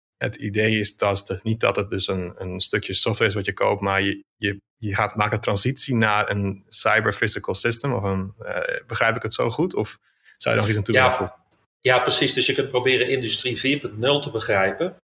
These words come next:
Speaker 2: En daar kun je
Speaker 1: Mhm.
Speaker 2: allerlei onderwerpen uitpakken, hè. Dat heeft een,
Speaker 1: Ja.
Speaker 2: eh, dat heeft een onderwerp Internet of Things, dat heeft een onderwerp, eh,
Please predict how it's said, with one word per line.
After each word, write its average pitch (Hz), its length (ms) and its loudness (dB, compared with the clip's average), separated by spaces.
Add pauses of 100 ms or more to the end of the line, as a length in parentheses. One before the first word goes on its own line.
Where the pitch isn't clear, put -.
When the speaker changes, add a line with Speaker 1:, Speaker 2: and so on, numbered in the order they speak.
(100)
Speaker 2:
En 110 100 -2
daar 107 100 2
kun 107 140 6
je 113 100 6
Speaker 1:
Mhm. - 140 -2
Speaker 2:
allerlei 110 480 4
onderwerpen 98 520 2
uitpakken, 92 460 0
hè. 107 160 0
Dat 95 160 -2
heeft 85 260 -2
een, 90 60 0
Speaker 1:
Ja. 90 260 2
Speaker 2:
eh, 87 120 -4
dat 92 160 -2
heeft 95 200 0
een - 60 -8
onderwerp 92 480 0
Internet 95 320 -4
of 104 140 -4
Things, 98 300 0
dat 95 140 -6
heeft 92 320 -2
een 92 200 -8
onderwerp, 92 540 -4 (240)
eh, 92 260 -2